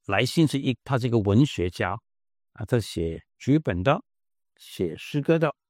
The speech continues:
而不是一个哲学家或者神学家。但是他也发表了一些的论证，在，啊，后来的宗教争辩上面是很有影响力的。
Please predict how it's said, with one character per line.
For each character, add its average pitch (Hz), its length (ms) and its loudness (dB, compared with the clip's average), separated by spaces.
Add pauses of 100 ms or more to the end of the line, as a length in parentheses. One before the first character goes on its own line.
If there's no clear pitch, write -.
(1300)
而 110 140 4
不 156 180 8
是 143 80 2
一 127 60 4
个 120 100 4
哲 117 220 4
学 110 160 0
家 113 180 0
或 104 80 -4
者 101 80 -2
神 95 180 -4
学 92 160 -6
家。 95 240 -4 (440)
但 196 140 4
是 190 100 4
他 240 460 -2
也 104 180 0
发 180 380 0
表 - 180 2
了 101 80 -2
一 139 80 0
些 139 140 -2
的 120 180 0 (140)
论 175 380 6
证， 117 260 2 (680)
在， 101 400 4 (440)
啊， 87 180 0
后 151 280 4
来 101 200 2
的 107 180 0
宗 170 300 4
教 113 320 4
争 123 180 2
辩 110 200 0
上 101 160 0
面 95 220 -2 (200)
是 92 140 -4
很 110 200 0
有 98 120 2
影 82 160 -2
响 - 220 -8
力 78 120 -8
的。 - 160 -14